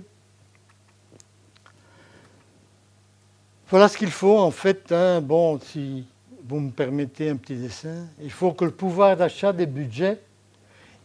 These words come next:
évolue. Quand je dis évoluer, ça ne veut pas dire augmenter, ça veut dire être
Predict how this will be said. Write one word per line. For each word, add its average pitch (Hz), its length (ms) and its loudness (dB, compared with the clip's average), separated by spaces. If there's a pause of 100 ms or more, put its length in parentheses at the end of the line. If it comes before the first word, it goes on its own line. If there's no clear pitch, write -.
évolue. 185 800 6 (540)
Quand 170 160 0
je 135 60 -4
dis 151 100 -4
évoluer, 156 420 0
ça 170 160 -10
ne 156 60 -6
veut 151 140 -4
pas 160 160 0
dire 156 240 0
augmenter, 156 500 0
ça 185 160 -2
veut 147 180 -2
dire 208 480 -2 (720)
être 185 340 2